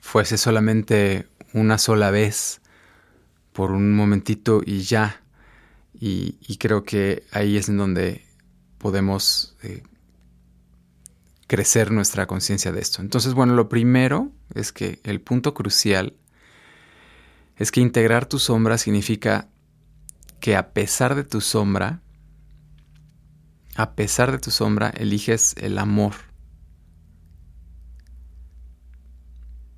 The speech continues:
O sea, una vez que asumes tu sombra y comienzas a integrarla, estás ya en el proceso de conocer ciertos temas, de tocar ciertos temas,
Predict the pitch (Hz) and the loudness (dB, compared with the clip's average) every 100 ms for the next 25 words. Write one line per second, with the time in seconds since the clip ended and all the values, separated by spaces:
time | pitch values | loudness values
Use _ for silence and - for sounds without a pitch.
0 | - _ - _ - - - - - - | -20 _ -20 _ -20 -20 -20 -20 -20 -20
1 | - 113 107 113 131 123 120 - 117 - | -8 -4 0 4 4 4 0 -2 -8 -8
2 | _ _ 113 107 - 123 123 123 120 107 | _ _ -2 0 0 2 2 2 0 -2
3 | - 110 104 107 110 - - - 101 107 | -2 0 0 0 -2 -6 -12 -6 -2 -2
4 | 110 110 101 - 98 95 98 98 104 107 | -2 0 0 0 -2 0 -2 -2 -4 -4
5 | - _ _ _ _ - - - 101 110 | -10 _ _ _ _ -16 -6 0 0 2
6 | 104 107 104 107 - - 107 98 110 _ | 2 2 0 -2 0 2 2 -2 -4 _
7 | _ _ _ - - - _ - 101 101 | _ _ _ -20 -20 -20 _ 0 2 2
8 | 123 110 117 - 107 - 104 101 101 98 | 2 2 -2 -2 -6 -2 0 2 0 -2
9 | - 98 - 107 110 104 - 98 - 101 | -6 -6 -2 -2 -2 -4 -4 -8 -4 -4
10 | 95 95 - | -4 -6 -8